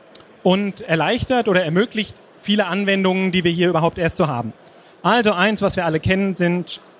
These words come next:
digitale Assistenten, Alexa, Siri, irgendwie Chatbots gibt's schon eine ganze Weile, gerade im Support-Bereich,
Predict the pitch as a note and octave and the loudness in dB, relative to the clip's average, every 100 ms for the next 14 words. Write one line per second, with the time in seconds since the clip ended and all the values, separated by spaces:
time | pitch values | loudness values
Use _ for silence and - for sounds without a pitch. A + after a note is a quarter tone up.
0 | - F3 F3 F3 E3 D#3 C#3 - G3+ G3 | -4 -2 0 2 2 0 -2 0 -2 0
1 | F#3+ F#3+ - - _ _ E3+ E3 F3+ F#3+ | -2 -2 -6 -20 _ _ 0 0 0 0
2 | F3 F3 E3+ D#3+ - - F3+ E3+ E3+ E3 | 2 4 2 -2 -6 2 4 4 2 2
3 | E3 - - - E3 E3+ F3 E3 - - | -2 -12 -8 -2 0 0 -2 -2 -6 -6
4 | - A#3 - A#3 - A3 A3 G#3 G3+ G3 | -2 0 0 -2 -2 -4 -2 0 0 0
5 | E3+ B3 B3 G3+ G3 F3+ F#3+ A#3+ C4+ B3 | -2 -2 0 -2 -2 -4 0 0 -2 -4
6 | A#3 A#3 A3 | -2 -2 -2